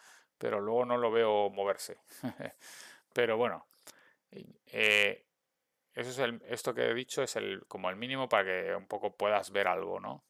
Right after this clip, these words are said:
Moverse un poco y tal. Pero para que te vaya un poco me-, mínimamente fluido, yo, yo, por ejemplo, yo tengo un...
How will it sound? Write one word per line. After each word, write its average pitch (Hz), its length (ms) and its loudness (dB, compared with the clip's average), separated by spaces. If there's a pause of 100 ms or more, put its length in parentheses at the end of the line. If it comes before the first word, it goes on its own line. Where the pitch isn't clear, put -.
(100)
Moverse 92 800 -2
un 90 140 -10
poco 98 420 -2
y 90 80 -6
tal. 104 260 2 (300)
Pero 117 160 -2
para 117 200 2
que 127 100 -4
te 131 100 0
vaya 170 160 6
un 165 80 -4
poco 131 220 2
me-, 98 180 -6 (300)
mínimamente 120 500 -2
fluido, 127 380 -2
yo, 104 340 -2 (260)
yo, 104 140 -8
por 113 80 0
ejemplo, 113 260 -4
yo 107 120 0
tengo 113 180 -6
un... 107 420 -6